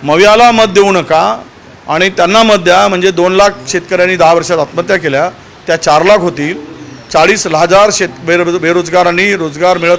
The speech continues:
नाही म्हणून युवकांनी आत्महत्या केल्या, त्यांच्यात वाढ होईल. महागाई भरमसाठ वाढेल, त्याचा आनंद लोक घेतील. बेरोजगारी वाढेल, त्याचा आनंद घेतील.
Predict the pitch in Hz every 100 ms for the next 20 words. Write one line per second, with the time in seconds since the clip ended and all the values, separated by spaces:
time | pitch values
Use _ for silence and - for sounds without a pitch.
0 | 175 170 170 170 170 - - - 139 175
1 | 175 214 220 190 202 185 180 160 160 165
2 | 156 185 180 175 208 170 143 180 - -
3 | - - - 156 185 202 220 220 170 202
4 | 208 - 220 233 220 185 170 180 - -
5 | - - - - - 170 - 202 185 190
6 | 240 262 247 220 208 180 156 170 208 -
7 | - - - - - 120 180 226 202 226
8 | 233 233 226 233 226 220 240 226 214 202
9 | 170 135 170 196